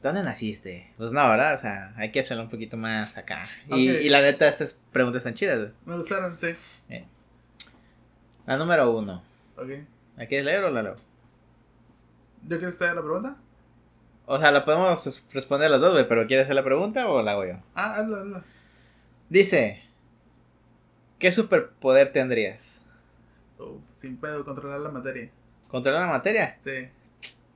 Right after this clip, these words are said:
Speaker 1: Che vato, güey, o sea, luego, luego quieres irte a lo lejos, güey. Pero está chido, güey. <laughs>
Speaker 2: Tú me preguntaste, güey.
Speaker 1: Sería como un alquimista, güey.
Speaker 2: Uf, sería con madre.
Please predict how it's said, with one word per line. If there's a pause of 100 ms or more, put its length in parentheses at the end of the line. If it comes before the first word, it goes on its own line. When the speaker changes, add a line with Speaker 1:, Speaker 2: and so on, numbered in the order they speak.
(460)
Speaker 1:
Che
vato,
güey,
o
sea, (220)
luego,
luego
quieres
irte
a
lo
lejos,
güey. (880)
Pero
está
chido,
güey.
<laughs>
Speaker 2:
Tú
me
preguntaste,
güey. (1200)
Speaker 1:
Sería
como
un
alquimista,
güey. (480)
Speaker 2:
Uf,
sería
con
madre.